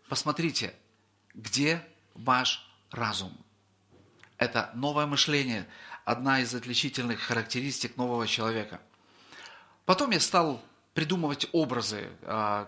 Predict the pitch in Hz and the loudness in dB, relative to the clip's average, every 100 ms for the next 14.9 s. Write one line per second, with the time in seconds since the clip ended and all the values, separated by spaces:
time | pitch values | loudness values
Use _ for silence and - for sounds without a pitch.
0 | - 123 143 131 120 123 - 117 120 120 | -6 -2 0 0 2 2 2 -2 -2 -4
1 | 113 127 - 175 147 127 117 123 120 135 | -4 2 2 2 0 0 0 0 -2 -2
2 | - 302 - - 110 113 117 135 135 123 | 0 -2 -2 -4 -6 -6 2 2 2 -2
3 | 120 120 127 117 - - - - - - | -2 0 0 -2 -8 -12 -12 -16 -18 -10
4 | - 110 107 - - 147 160 - 262 196 | 2 4 4 4 2 4 2 2 0 0
5 | - 131 113 - 165 156 196 233 185 165 | -2 0 4 6 4 0 -2 0 0 4
6 | 165 151 131 107 101 - - 147 196 165 | 4 4 2 -2 -2 -8 -2 0 0 2
7 | 156 180 151 - - - - _ 113 120 | 2 2 0 -6 -14 -14 -16 _ 2 4
8 | 117 - 120 170 165 - 143 123 - _ | 4 2 0 0 0 0 0 -2 -6 _
9 | _ _ _ _ - - - 143 165 160 | _ _ _ _ -20 -18 -4 4 6 6
10 | 139 - 135 165 131 135 156 139 123 117 | 6 4 4 4 2 2 4 4 2 2
11 | 104 101 87 78 - _ _ _ _ _ | -2 -4 -4 -8 -12 _ _ _ _ _
12 | _ - - 156 151 143 127 139 165 160 | _ -20 0 2 4 2 0 4 4 4
13 | 143 131 135 135 139 - - - 180 160 | 2 0 2 4 4 2 -8 2 4 4
14 | 139 143 139 - 131 135 110 95 - | 4 4 4 2 2 0 0 -4 -4